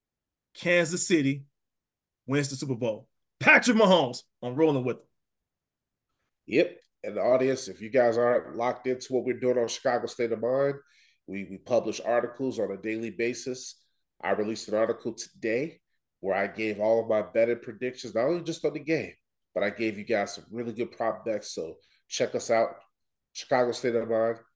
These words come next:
Speaker 2: on the Substack app, S U B S T A C K. Search Chicago State of Mind. You'll find all of our work.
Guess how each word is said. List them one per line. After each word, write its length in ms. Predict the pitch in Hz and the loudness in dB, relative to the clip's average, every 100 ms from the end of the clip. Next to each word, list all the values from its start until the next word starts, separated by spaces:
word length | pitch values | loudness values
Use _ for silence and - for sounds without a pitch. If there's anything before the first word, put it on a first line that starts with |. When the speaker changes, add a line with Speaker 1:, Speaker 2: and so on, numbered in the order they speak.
| _ | _
Speaker 2:
on 100 | 95 | -10
the 60 | 95 | -10
Substack 680 | - 113 104 - 117 101 - - - | -4 -2 -2 -2 -2 -2 -6 -18 -14
app, 340 | 98 131 - _ _ _ _ | -8 -8 -10 _ _ _ _
S 240 | 107 117 - | -2 -2 -4
U 80 | 110 | -8
B 360 | 123 139 165 - | -8 -8 -10 -6
S 260 | 110 117 - | -4 -4 -6
T 220 | 120 117 | -4 -2
A 120 | 107 | -2
C 300 | 107 - 110 | -4 -10 -12
K. 300 | - 110 - - _ _ _ _ _ _ _ _ _ _ | -4 -4 -4 -12 _ _ _ _ _ _ _ _ _ _
Search 320 | - 107 104 | -4 -2 -2
Chicago 520 | - - - 123 110 | -4 -10 -8 -2 -2
State 220 | 104 220 104 | -2 -2 0
of 60 | |
Mind. 280 | 113 139 170 - | 0 0 -2 -6
You'll 160 | 104 | -6
find 300 | - 110 110 | -2 2 6
all 260 | 107 113 127 | 8 8 6
of 60 | 123 | 6
our 280 | 131 127 | 4 4
work. 200 | 123 - | 2 -2